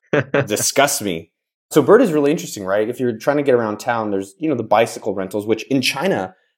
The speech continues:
Speaker 2: bicycle sharing is gigantic.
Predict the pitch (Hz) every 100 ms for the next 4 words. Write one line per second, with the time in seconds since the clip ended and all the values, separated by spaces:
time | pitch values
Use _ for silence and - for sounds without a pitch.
0 | _ 113 170 - 170 151 131 107 - -
1 | 117 113 147 151 117 98 95 95 95 87
2 | -